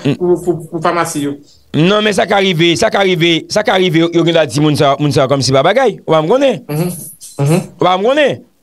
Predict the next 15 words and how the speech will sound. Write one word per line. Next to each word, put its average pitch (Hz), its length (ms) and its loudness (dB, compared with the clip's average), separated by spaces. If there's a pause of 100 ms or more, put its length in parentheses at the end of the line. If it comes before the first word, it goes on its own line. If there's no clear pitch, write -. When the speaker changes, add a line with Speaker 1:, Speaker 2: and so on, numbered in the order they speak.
(840)
Speaker 1:
Men 180 100 -2
kounye 214 320 0
a, 233 120 2 (1600)
sa 208 240 -2
moun 226 160 0
di, 202 240 0
de 180 160 2
Zevenès, 165 600 -2 (680)
se 151 160 -2
ke 214 380 -2 (1200)
nou 185 220 4
fas 220 320 -4
avèk 185 340 -2
yon 190 160 -2
reyalite. 127 540 -2